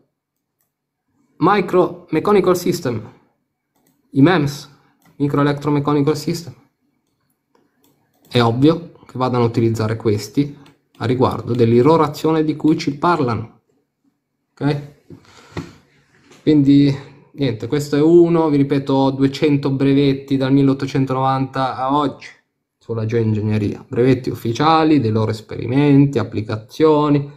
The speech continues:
Quello del milleottocentonovanta circa è uno dei primi rainmaker, che significa generatori di pioggia artificiale.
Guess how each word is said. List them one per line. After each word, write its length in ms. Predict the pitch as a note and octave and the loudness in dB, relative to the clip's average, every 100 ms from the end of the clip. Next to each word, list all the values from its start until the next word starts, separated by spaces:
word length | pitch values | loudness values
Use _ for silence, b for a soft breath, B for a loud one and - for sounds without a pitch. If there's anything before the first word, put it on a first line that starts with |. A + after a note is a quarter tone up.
| B B | B B
Quello 180 | - B2 | -4 0
del 120 | A#2+ | 2
milleottocentonovanta 1400 | A#2+ A#2+ A#2+ A2+ A#2 A#2+ A#2 A2+ A2+ A#2 A#2 A2+ A2 G#2+ | 2 2 2 0 -4 -2 -2 -2 0 2 2 0 -2 -4
circa 520 | A2 B2 A#2 A#2 - _ _ _ _ _ | -4 -2 -2 -2 -12 _ _ _ _ _
è 140 | - | -4
uno 180 | B2 B2+ | 0 2
dei 160 | A#2 A#2 | 2 0
primi 380 | C3 C3 B2 | 2 2 4
rainmaker, 840 | B2 C3 C3 B2+ B2+ C3 A#2+ B2 A#2 | 4 4 4 4 2 2 0 -2 -2
che 100 | A#2+ | -4
significa 840 | A#2 B2 B2 A#2+ A#2 A#2+ A2+ - _ _ _ | -8 -6 -6 -4 -4 -4 -4 -10 _ _ _
generatori 800 | - C3+ C3 B2 A#2+ C3 B2+ A#2+ | -10 -4 -2 0 -2 2 2 2
di 120 | A2 | 0
pioggia 440 | A2+ C3 B2+ A#2 A2 | -2 -2 0 -2 -4
artificiale. 1200 | A2+ - C3+ D3 - F#3+ F3+ F3 E3+ E3+ E3+ B | -6 -4 -2 -2 0 0 0 0 0 0 -2 B